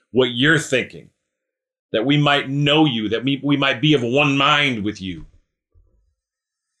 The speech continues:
Wow. Wow. Lord, we just love you and we bless you and we thank you, Lord. We thank you for your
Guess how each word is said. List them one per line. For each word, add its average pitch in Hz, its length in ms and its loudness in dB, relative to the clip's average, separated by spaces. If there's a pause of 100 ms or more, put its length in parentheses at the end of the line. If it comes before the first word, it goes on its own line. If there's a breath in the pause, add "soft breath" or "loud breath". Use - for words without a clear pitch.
(240)
Wow. 92 460 0 (960)
Wow. 165 460 4 (640)
Lord, 160 300 6
we 139 100 2
just 120 240 0
love 123 360 2
you 127 220 2
and 101 140 -2
we 90 200 -6 (520 soft breath)
bless 127 680 2
you 131 200 2
and 104 160 -2
we 82 120 -10
thank 123 500 -2
you, 117 120 -2
Lord. 110 420 2
We 92 100 -8
thank 143 440 0
you 127 100 2
for 117 160 -6
your 95 280 -4